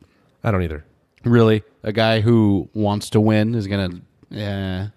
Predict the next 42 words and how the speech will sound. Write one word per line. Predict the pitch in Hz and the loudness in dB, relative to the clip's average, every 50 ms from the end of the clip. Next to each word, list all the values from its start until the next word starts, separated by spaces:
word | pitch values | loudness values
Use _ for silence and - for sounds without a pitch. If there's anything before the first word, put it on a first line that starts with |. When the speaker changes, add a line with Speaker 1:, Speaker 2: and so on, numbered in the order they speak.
| _ _ _ - - - | _ _ _ -18 -8 -4
Speaker 1:
But | 131 131 | -2 -2
Speaker 2:
Let's | 139 135 | -2 -2
Speaker 1:
it's | - 175 | 0 0
out | 175 175 175 | 2 2 2
Speaker 2:
go | 180 | 0
Speaker 1:
there. | 135 113 | 0 -2
Speaker 2:
again. | 101 95 | -2 -2
Speaker 1:
Like, | 92 98 - | -4 -4 -4
people | - 147 135 135 143 | -4 -4 -2 0 0
are | 139 139 | 0 2
literally | 135 139 135 139 139 131 123 | 2 0 2 2 0 0 -2
saying | - - 139 131 123 113 101 | -2 0 0 0 0 0 -2
that | 92 90 - | -4 -4 -2
that's | - 117 131 - - | -2 -2 -2 -2 -4
what | 135 110 | -4 -4
he | 135 | -2
Speaker 2:
You, | 131 120 | -2 0
you | - | 2
Speaker 1:
wanted. | 143 147 143 131 117 117 117 104 | 4 4 4 2 2 -2 0 2
Speaker 2:
search | 120 117 123 - - | 2 2 2 0 -2
for | - 127 107 | -4 -2 -2
anything. | 90 90 92 90 - - 90 87 | -2 -2 -4 -6 -6 -6 -6 -4
Speaker 1:
I | 87 135 | -4 -4
know, | 110 85 80 - | -4 -4 -6 -6
but | 113 127 | -4 -2
that's | 143 147 - | -2 -2 -2
what | 160 156 | -4 -4
he | 170 | -2
wanted. | 165 160 156 151 147 139 135 127 123 113 | -2 2 4 4 4 6 4 2 0 0
He | 123 127 | 0 0
wanted | 131 131 127 127 | 2 2 0 0
McCarthy | 123 127 - - 131 127 127 113 - 131 127 107 | -2 -4 -4 -2 -2 0 0 0 -2 -4 -4 -2
out, | 104 101 95 92 95 98 - - | 0 0 2 2 2 0 -2 -4
so | - 107 95 | -4 -4 -2
he | 92 110 | -2 0
made | 104 104 107 98 | 0 0 0 0
sure | - - 107 98 95 | 0 0 0 2 2
it | 90 85 | 2 0
happened. | 90 95 87 80 - 76 73 | -2 -2 -2 -4 -6 -8 -10
But, | 82 98 | -8 -8
of | 110 | -4
course, | - 131 123 104 - - | -2 0 0 0 -2 -6